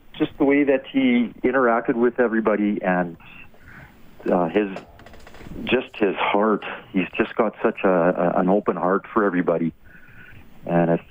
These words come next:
just, uh, it's really mind-blowing, uh, just the way he comes across. He's just such a gentleman and, and, and, uh, just everything about him. He's just,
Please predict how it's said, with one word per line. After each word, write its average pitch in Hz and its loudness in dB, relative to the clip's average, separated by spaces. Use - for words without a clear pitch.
just, - -4
uh, 90 2
it's - -4
really 110 2
mind-blowing, 101 0
uh, 90 2
just - -4
the 127 0
way 120 2
he 135 -2
comes 123 2
across. 101 0
He's 101 0
just 104 0
such 110 0
a - 2
gentleman 104 2
and, 85 -4
and, 82 -6
and, 78 -2
uh, 78 2
just - -4
everything 113 2
about 101 2
him. 90 0
He's 80 0
just, - -8